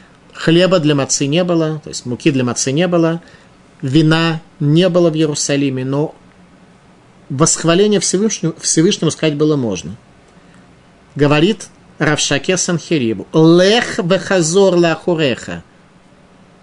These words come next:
«Беги, беги от Иерусалима». «Лама элоге шелюмазо сегу лирьот усим лагамнисим». В этот день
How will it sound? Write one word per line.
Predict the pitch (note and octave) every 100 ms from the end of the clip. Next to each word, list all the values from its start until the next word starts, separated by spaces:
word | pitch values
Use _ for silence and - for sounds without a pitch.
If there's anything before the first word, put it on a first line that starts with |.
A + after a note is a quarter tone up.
| _
«Беги, | C#3 B2 E3 E3 C#3+ E2 - _ - _ _ _ _ _ _ - -
беги | A2+ B2+ B2 D3+
от | F#3 F#3
Иерусалима». | E3 D#3 - D#3+ G#2+ E2+ F2 - - _ _ - _ _ _ - - - _ _ _ - _ _ -
«Лама | D3 D#3+ E3 C#3 C3+ E3 G3+ _ _ - -
элоге | E3+ E3+ E3+ D#3+ G#3+ A3
шелюмазо | - G3 F#3+ F#3 F3+ D#3+ E3 G3+ F#3+
сегу | - - F3+ F#3+ F3 G3 G3+
лирьот | G3 E3+ C#3 C#3+ F3 F3+ D#3+
усим | - F3 E3+
лагамнисим». | D#3+ E3 E3 - C#3
В | B2
этот | D3+ - C#3+ C3
день | E3+ G#3 A#3